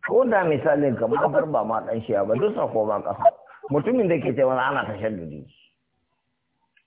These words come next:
Yana zagin mu nan ana ce mu mutashaddidai ne. Sai ka gan shi tare da mai faɗin haka.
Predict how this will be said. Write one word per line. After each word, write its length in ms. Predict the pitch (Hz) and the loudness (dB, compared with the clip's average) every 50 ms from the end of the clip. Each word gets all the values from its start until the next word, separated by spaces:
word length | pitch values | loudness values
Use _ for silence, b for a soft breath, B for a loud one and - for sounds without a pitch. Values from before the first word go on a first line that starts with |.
| _ _ _ _ _ _ _ _ _ _ - - - | _ _ _ _ _ _ _ _ _ _ -18 -8 -4
Yana 600 | 95 107 127 151 175 - 185 160 139 135 127 113 95 | -2 0 2 2 2 2 2 0 0 0 -2 0 2
zagin 760 | - - 147 170 185 196 180 170 170 160 156 151 143 131 120 | 4 4 4 2 0 -2 -2 -4 -6 -6 -6 -6 -6 -4 -4
mu 100 | 117 117 | -4 -4
nan 320 | 113 113 131 131 123 110 - - | -4 -4 -4 -4 -4 -6 -6 -6
ana 280 | 131 139 135 123 123 - | -6 -4 -4 -4 -6 -4
ce 120 | - 123 107 | -4 -4 -4
mu 300 | 110 123 147 160 165 160 | -2 -2 -2 -2 0 0
mutashaddidai 1000 | 160 156 - 147 135 123 120 120 110 110 92 85 123 127 117 113 151 147 156 156 | 2 2 2 0 -2 -2 -2 -4 -4 -4 -4 -4 -4 -4 -4 -4 -6 -6 -6 -8
ne. 100 | 147 - 71 - - _ _ _ _ _ _ _ _ _ _ _ _ _ _ _ _ _ _ | -8 -8 -10 -12 -16 _ _ _ _ _ _ _ _ _ _ _ _ _ _ _ _ _ _
Sai 180 | 117 120 135 - - | 0 2 2 2 2
ka 120 | - - - 127 | 2 0 0 2
gan 180 | 139 139 139 139 | 2 0 0 0
shi 100 | 139 127 | -2 -2
tare 320 | - 117 104 98 90 104 113 | 0 0 0 2 0 0 0
da 100 | 110 107 | 0 0
mai 140 | 92 82 78 | 0 0 -2
faɗin 320 | - 107 - - 87 87 85 | -2 -2 0 -2 -2 -4 -6
haka. 240 | 78 - - - | -8 -8 -8 -8